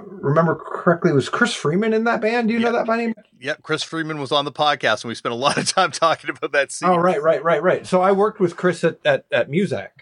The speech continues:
Speaker 2: He mentioned that on the show.
Speaker 1: Yeah, yeah. Um,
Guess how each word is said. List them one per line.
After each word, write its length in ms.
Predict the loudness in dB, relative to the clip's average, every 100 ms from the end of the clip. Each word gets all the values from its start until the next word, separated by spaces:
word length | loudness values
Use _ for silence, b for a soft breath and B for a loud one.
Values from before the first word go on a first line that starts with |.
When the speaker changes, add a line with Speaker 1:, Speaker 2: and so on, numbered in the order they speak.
| _ b
Speaker 2:
He 120 | -2
mentioned 340 | 2 2 0 0
that 160 | 2
on 120 | 2 0
the 80 | -2
show. 400 | 0 2 0 -4 _ _ -4
Speaker 1:
Yeah, 160 | 0 2
yeah. 1500 | 2 0 -4 _ _ _ _ _ _ _ -4 0 4 4 4
Um, 380 | 2 -2 -6